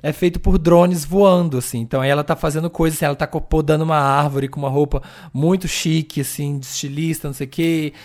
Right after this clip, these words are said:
Ela tá deitada numa cadeira de praia. E aí, eles fizeram todas as fotos com drone, assim.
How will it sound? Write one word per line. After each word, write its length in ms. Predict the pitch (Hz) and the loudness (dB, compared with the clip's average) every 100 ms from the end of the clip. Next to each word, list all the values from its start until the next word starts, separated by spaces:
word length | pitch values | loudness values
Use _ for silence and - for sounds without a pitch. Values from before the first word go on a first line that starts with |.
| - | -10
Ela 160 | 139 151 | -6 -2
tá 80 | 165 | -2
deitada 400 | 156 160 156 151 | -2 2 2 2
numa 160 | 151 | -4
cadeira 320 | 151 147 147 139 | -2 -2 -2 -4
de 100 | - | 0
praia. 680 | - 151 156 156 147 147 143 - - | 4 6 6 4 2 -2 -6 -18 -14
E 80 | 151 | -4
aí, 60 | 175 | -2
eles 120 | 190 | -2
fizeram 240 | - 190 190 | 2 0 0
todas 280 | 196 202 208 | -4 -2 -2
as 180 | 202 | -2
fotos 560 | - 170 175 202 185 - | -2 0 0 -4 -10 -10
com 160 | - 214 | -6 0
drone, 400 | 214 165 139 117 | 2 2 -2 -6
assim. 340 | - 110 | -8 -8